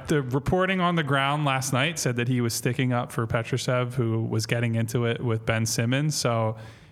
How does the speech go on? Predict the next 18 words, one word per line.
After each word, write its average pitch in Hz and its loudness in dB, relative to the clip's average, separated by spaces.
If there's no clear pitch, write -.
you 135 0
might 139 2
wanna 131 0
weigh 120 0
that 120 -2
a 123 0
little 123 2
bit 165 0
and 123 0
say 123 0
he's 120 0
trying 123 0
to 120 0
endear 120 0
himself 127 0
to 123 -2
the 110 0
Simmons-hating 117 0